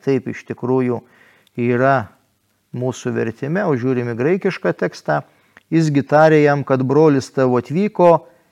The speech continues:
ir paskirdė kaip auką tėvas tavo veršį, nupenėtą, nesveiką jį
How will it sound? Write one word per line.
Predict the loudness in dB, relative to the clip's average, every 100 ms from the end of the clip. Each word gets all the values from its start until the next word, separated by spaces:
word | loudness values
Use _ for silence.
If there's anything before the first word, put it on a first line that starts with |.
| -2
ir | 2 2
paskirdė | 2 0 0 -2 -2 0 -2
kaip | -2 -4 -6 0
auką | 2 4 0 0 0 0 -4
tėvas | -4 -2 0 -2 -4 -6
tavo | -6 -4 -4
veršį, | -2 -2 -2 -8 -10 -10 _ _ -8
nupenėtą, | -4 -2 0 0 0 0 -2 -4 _ _ _ -6
nesveiką | -4 -4 -4 -2 0 0 -2
jį | -6 -6